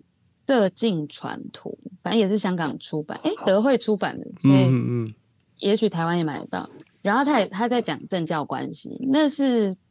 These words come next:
Speaker 1: 上课的时候老师推荐的书，然后我就去德惠买这样。然后结果就在旁边看到另外一本书，
Speaker 2: 哦。
Speaker 1: 就是在暗角言说上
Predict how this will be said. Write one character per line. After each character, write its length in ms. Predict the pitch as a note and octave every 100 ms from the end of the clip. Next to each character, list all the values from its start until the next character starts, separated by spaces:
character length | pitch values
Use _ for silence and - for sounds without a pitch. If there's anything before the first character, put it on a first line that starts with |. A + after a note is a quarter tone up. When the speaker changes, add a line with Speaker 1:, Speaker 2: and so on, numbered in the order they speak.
| _ _ _ _
Speaker 1:
上 260 | - A3+
课 160 | F#3+ A3+
的 120 | E3
时 100 | E3
候 80 | E3
老 160 | D3+
师 140 | - E3+
推 200 | E3 D3
荐 200 | C#3+ D3+
的 100 | -
书， 340 | - - - -
然 100 | E3+
后 100 | G#3
我 100 | F#3
就 160 | F#3
去 240 | F#3 - F3+
德 260 | - B2
惠 180 | C3+ E3
买 220 | C3 F2 - -
这 60 |
样。 100 | C#3 - - - - -
然 160 | F3+
后 160 | F3+ G#3+
结 200 | G#3+ F#3
果 160 | F3 D#3+
就 160 | F3+
在 120 | F3+
旁 200 | F#3 D#3
边 200 | C#3+ D#3+
看 240 | E3 F3 D3+
到 400 | D3+ C#3+ E2+ - -
另 220 | - F3+
外 160 | D#3+ D#3
一 60 | D#3
本 240 | - - -
书， 240 | - C#3+
Speaker 2:
哦。 180 | A#2 F#2+
Speaker 1:
就 140 | G2 D#3
是 240 | D3+ D3 - -
在 140 | F#3
暗 200 | D#3+ E3+
角 200 | D3 C3+
言 160 | C3 B2+
说 180 | D3 D3
上 240 | E3+ D3+